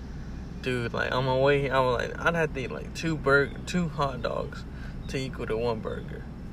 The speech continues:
But no, bro, like, one hot dog equals to one burger. And, and you filled up.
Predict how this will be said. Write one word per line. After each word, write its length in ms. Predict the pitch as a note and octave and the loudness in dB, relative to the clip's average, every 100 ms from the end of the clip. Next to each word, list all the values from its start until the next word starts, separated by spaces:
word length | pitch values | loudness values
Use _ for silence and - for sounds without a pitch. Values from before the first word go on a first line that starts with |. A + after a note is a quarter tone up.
| - - - - - - - | -10 -8 -8 -8 -6 -6 2
But 220 | B2+ B2 | 4 4
no, 460 | A#2+ C3 C#3+ C3 A2+ | 4 6 6 4 2
bro, 340 | A#2+ A2+ A#2 A2+ | 0 0 -2 -2
like, 320 | A#2 G#2+ - - - - - - - - - - | -2 -2 -4 -8 -10 -10 -10 -10 -10 -10 -10 -8
one 300 | - B2 C#3 | -2 2 2
hot 260 | B2+ C#3 D3 | 4 4 6
dog 260 | C3+ B2 B2+ | 4 2 -2
equals 300 | B2+ C3 - | -4 -4 -4
to 100 | C3 | -2
one 180 | B2+ | -2
burger. 360 | A#2+ - D3+ C#3+ - - - - - - - - - - - C#4 | 2 4 4 2 -4 -8 -8 -8 -8 -8 -8 -8 -8 -10 -8 -2
And, 480 | E3+ C3 B2 A#2 A#2 - - - - - - - - - - - - - - - - - - - - - - - - - - - - - - | 4 4 4 2 -2 -6 -8 -8 -8 -8 -8 -8 -8 -8 -8 -8 -8 -8 -8 -8 -8 -6 -6 -8 -8 -8 -8 -8 -8 -8 -8 -8 -8 -8 2
and 260 | D#3 D#3 | 4 6
you 60 | C#3+ | 2
filled 320 | C3+ E3+ D3+ | 2 8 10
up. 260 | F3+ F3+ | 10 8